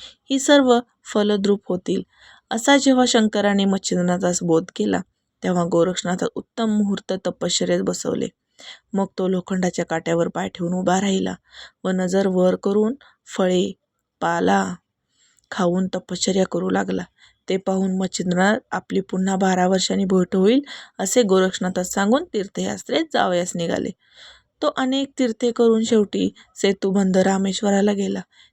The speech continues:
तेथे रामेश्वरावर दर्शन घेऊन समुद्र स्नानास गेला असता त्यास मारुतीने नमस्कार केला. त्यावेळेस त्यास फारच हर्ष झाला. त्यास हृदयी धरून जवळ बसवल्यावर मारुती म्हणाला,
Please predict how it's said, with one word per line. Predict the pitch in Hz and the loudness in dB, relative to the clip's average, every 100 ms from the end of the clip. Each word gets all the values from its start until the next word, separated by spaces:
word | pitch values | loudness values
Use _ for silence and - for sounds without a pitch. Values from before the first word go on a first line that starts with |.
| - | -8
तेथे | 196 196 | -4 -2
रामेश्वरावर | 196 185 190 180 180 180 175 180 | -2 0 0 0 2 2 2 2
दर्शन | 180 175 190 208 | 0 0 0 4
घेऊन | 220 208 226 - - - | 4 4 0 -6 -20 -10
समुद्र | - 196 185 185 | -4 0 2 0
स्नानास | 185 185 175 202 220 | -2 -4 0 0 2
गेला | 214 208 196 | 2 2 2
असता | 214 - 226 226 - - - | 0 -4 -6 -6 -14 -20 -8
त्यास | 190 208 | -6 -4
मारुतीने | 185 180 175 175 180 | 0 2 2 0 -2
नमस्कार | 180 180 196 - 185 - | -2 -4 -4 -2 -4 -2
केला. | 175 - - _ _ _ - | -4 -4 -10 _ _ _ -8
त्यावेळेस | 185 185 185 180 - | -4 0 0 0 -2
त्यास | 185 - 196 | -6 -6 0
फारच | 190 196 208 | 0 2 0
हर्ष | 190 - | 0 0
झाला. | 190 196 190 190 _ _ _ _ _ | 0 -2 -2 -8 _ _ _ _ _
त्यास | 269 269 269 | 0 2 2
हृदयी | 240 233 233 | 2 6 6
धरून | 226 220 220 220 | 6 4 4 4
जवळ | 214 196 196 | 2 4 2
बसवल्यावर | 202 202 220 240 214 202 | 0 0 2 2 2 2
मारुती | 196 196 202 | 0 0 0
म्हणाला, | 208 240 254 214 | 0 2 2 0